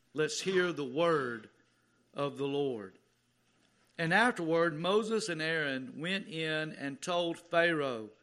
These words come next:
"Thus saith the Lord, God of Israel, let my people go, that they may hold a feast unto me in the wilderness." And Pharaoh said,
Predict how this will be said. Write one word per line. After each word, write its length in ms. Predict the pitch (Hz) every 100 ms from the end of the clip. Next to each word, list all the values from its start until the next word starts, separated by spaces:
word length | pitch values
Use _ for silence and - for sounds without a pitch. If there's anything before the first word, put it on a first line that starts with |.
| _ _ -
"Thus 320 | 180 220 214
saith 600 | - 202 196 185 175 - _
the 180 | 143 165
Lord, 580 | 165 180 180 139 107 98 _ _ _ 131
God 420 | 160 220 226 202
of 140 | 165
Israel, 600 | 156 175 165 120 120 101 - _ _ _ _
let 300 | 170 240 220
my 240 | 220 208
people 560 | 196 - 247 254 247 233
go, 560 | 160 185 190 156 107 - - _ _ -
that 100 | 156
they 160 | 180
may 160 | 185 180
hold 260 | 180 185
a 80 | 165
feast 460 | 160 196 226 208 -
unto 220 | 156 165
me 240 | 160 196
in 100 | 202
the 80 | 151
wilderness." 800 | 135 160 208 175 113 104 - - _ _ _ _ _ _ -
And 240 | 185 180
Pharaoh 540 | - 226 262 233 190 170
said, 600 | - 185 190 208 208